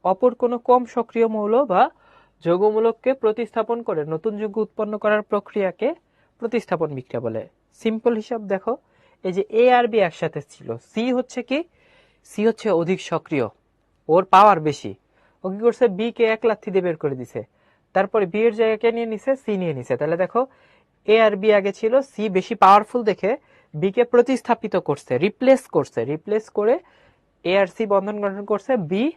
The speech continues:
আলাদা হয়ে গেছে। তোমরা এই ধরনের মিম দেখছো অনেক, তাই না? কেমিস্ট্রি রিলেটেড মিম দেখছো না অনেক? অনেক কৌতুক দেখছো না? যে এই যে জিঙ্ক আর কপার সালফেটের এই বিক্রিয়াটা,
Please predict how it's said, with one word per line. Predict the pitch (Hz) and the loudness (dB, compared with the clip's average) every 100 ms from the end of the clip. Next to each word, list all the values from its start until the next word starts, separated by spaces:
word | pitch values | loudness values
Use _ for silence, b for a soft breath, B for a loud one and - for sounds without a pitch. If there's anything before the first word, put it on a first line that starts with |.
| - | -2
আলাদা | 160 151 151 | 2 2 0
হয়ে | 139 | -2
গেছে। | 117 - 127 | -4 -6 -6
তোমরা | 185 233 | -2 2
এই | 190 185 | 4 4
ধরনের | 208 214 226 196 | 0 -2 -2 -2
মিম | 202 240 190 | -2 -2 -2
দেখছো | 143 - 131 | -6 -6 -4
অনেক, | 117 104 | -4 -4
তাই | 165 | -6
না? | 226 b b b b | -6 b b b b
কেমিস্ট্রি | 202 196 190 - | 0 0 0 -2
রিলেটেড | 208 202 202 185 185 | -2 0 -2 -2 -2
মিম | 185 185 | -2 -2
দেখছো | 175 175 - | -2 -4 -6
না | 196 220 | -6 -6
অনেক? | 170 226 b b b _ | -6 -10 b b b _
অনেক | 160 165 | -6 -4
কৌতুক | 180 175 170 | -4 -4 -4
দেখছো | 160 151 175 | -4 -2 -2
না? | 185 247 B B B B _ | -2 -6 B B B B _
যে | 139 147 | -2 0
এই | 147 165 | 0 0
যে | 151 | -2
জিঙ্ক | 139 180 196 190 | 0 -2 -2 2
আর | 196 190 _ _ _ _ _ _ - | 2 2 _ _ _ _ _ _ 2
কপার | 185 202 190 | 4 4 -2
সালফেটের | - 180 196 180 175 | -2 -4 -4 -6 -6
এই | |
বিক্রিয়াটা, | 165 160 170 156 170 | -6 -6 -4 -2 -4